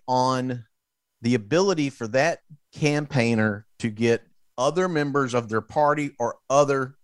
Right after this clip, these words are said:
non-party members to come to agreement to put a plan together to execute a motion.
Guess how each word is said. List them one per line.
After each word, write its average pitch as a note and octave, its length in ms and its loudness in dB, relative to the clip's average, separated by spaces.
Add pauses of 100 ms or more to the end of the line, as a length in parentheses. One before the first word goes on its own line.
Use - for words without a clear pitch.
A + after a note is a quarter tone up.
non-party C3 600 0
members G#2 380 -6
to A2 120 -8
come F3+ 260 -2
to F#3 140 -2
agreement A#2+ 520 -2 (580)
to B2 100 -6
put E3+ 180 -2
a F3+ 60 2
plan C#3+ 420 -2
together A2+ 560 0 (300)
to - 100 -6
execute B2+ 720 0 (340)
a A2 80 0
motion. G#2 480 0